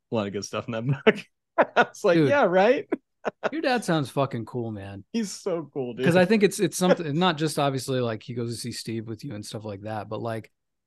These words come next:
Speaker 2: there are just a lot of people that reach a certain age and just don't commit, are no longer curious about the world.
Speaker 1: Yeah. Dude, I
Speaker 2: And
Speaker 1: gave
Speaker 2: no
Speaker 1: him an
Speaker 2: lo-
Speaker 1: Operation Ivy C D. He loves it.
Speaker 2: That's sick.
Speaker 1: <laughs>
Speaker 2: What prompted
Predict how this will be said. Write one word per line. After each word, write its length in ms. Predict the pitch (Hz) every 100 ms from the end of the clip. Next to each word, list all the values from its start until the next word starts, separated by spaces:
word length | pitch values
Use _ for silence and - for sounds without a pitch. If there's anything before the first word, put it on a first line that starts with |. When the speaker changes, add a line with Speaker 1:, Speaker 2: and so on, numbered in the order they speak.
| _
Speaker 2:
there 140 | 117 131
are 40 |
just 200 | 151 160
a 40 | 160
lot 200 | 151 160
of 80 |
people 380 | - 160 151 139
that 180 | 120 117
reach 220 | 120 120
a 40 | 123
certain 320 | - 131 117
age 460 | 117 127 117 110 113
and 360 | 104 98 104 - _ 110 _ _
just 260 | 110 107 - 113
don't 260 | 110 123 -
commit, 380 | - 120 120 - _ _ _ -
are 100 | 131
no 220 | 135 143
longer 360 | 147 139 131 123
curious 560 | - - 110 101 107 -
about 220 | 110 104
the 80 | 104
world. 160 | 101
Speaker 1:
Yeah. 140 | 123 117 _ _ _ _
Dude, 160 | - 160
I 20 |
Speaker 2:
And 80 | 135
Speaker 1:
gave 60 | 147
Speaker 2:
no 40 |
Speaker 1:
him 40 | 151
an 40 | 147
Speaker 2:
lo- 60 |
Speaker 1:
Operation 440 | 127 - 131 - 117
Ivy 300 | 110 110 110
C 200 | 127 123
D. 240 | 127 127
He 80 | 117 95
loves 320 | 95 92 -
it. 140 | 101 - _ _ _ _ _ -
Speaker 2:
That's 320 | 143 311 -
sick. 460 | - 131 160 - _ _ _ -
Speaker 1:
<laughs> 80 | - 262 - - - - -
Speaker 2:
What 180 | 180 185
prompted 540 | 185 185 185 185 160